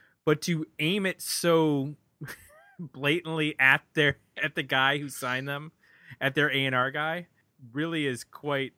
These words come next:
interesting, especially because, y-, you know, and, and maybe this, this is the disaffected cool,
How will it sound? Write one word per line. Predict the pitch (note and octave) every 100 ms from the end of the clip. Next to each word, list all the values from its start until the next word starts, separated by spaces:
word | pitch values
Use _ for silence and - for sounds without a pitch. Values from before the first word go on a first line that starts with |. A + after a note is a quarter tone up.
| _
interesting, | D3+ F3+ E3 C#3+ A#2+ G2 G2+
especially | C#3 - A#3+ D4
because, | C4 A3 F#3+ D#3+ - _ _ _ _ _ _ _ _ _
y-, | D#3+ -
you | E3
know, | C#3+ C3+ D3
and, | D3 D3 C3
and | C#3
maybe | C3 C#3+ C3+
this, | C3 - -
this | C3 B2+
is | C3
the | B2+ A#2+ A2 A#2 _
disaffected | C#3+ C3 C3+ - C3 - G2+
cool, | - F3+ D#3 A2